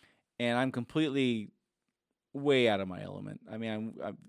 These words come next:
way out of my, uh, my comfort zone for sure. And I didn't have the knowledge to do the job, quite frankly.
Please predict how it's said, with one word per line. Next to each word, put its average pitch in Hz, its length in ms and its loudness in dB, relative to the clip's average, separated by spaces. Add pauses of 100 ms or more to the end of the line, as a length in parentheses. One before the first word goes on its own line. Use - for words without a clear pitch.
(380)
way 147 340 2
out 110 80 4
of 104 80 0
my, 101 240 -2
uh, 90 380 -6
my 101 140 -8
comfort 104 300 -6
zone 95 140 -4
for 90 80 -14
sure. 101 260 -2
And 143 460 0
I 120 80 0
didn't 123 220 0
have 117 160 2
the 101 80 -2
knowledge 101 320 -4
to 104 60 -6
do 98 100 -2
the 90 60 -4
job, 90 280 -6
quite - 180 -8
frankly. 98 380 -8